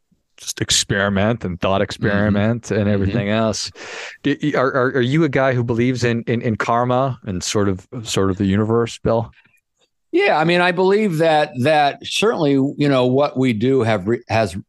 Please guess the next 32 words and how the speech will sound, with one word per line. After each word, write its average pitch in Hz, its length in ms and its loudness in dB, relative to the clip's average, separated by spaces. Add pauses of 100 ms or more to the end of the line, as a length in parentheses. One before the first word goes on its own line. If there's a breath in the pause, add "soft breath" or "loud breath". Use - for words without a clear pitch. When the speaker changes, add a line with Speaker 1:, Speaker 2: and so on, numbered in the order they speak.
(120)
Speaker 2:
you 123 80 0
know, 101 240 2
reverberates 101 1080 0
or 92 200 2
vibrates 98 640 0
in 92 80 0
the 92 100 2
world. 92 540 0
Uh, 87 340 2
you 98 100 0
know, 101 120 2
I 107 80 2
don't 107 80 0
know 90 100 2
exactly 110 760 0 (440 loud breath)
whether 98 320 0
it's 92 120 -4
karma, 117 540 2
what 107 180 2
it, 107 140 -2
what 104 220 -2
you - 40 -4
call 127 300 2
it, 110 100 -4
but 110 160 -2
yeah, 123 240 2
I 92 60 2
mean, 101 160 2
our 101 100 4
actions 113 440 0
have 101 180 0
consequences, 123 1000 -2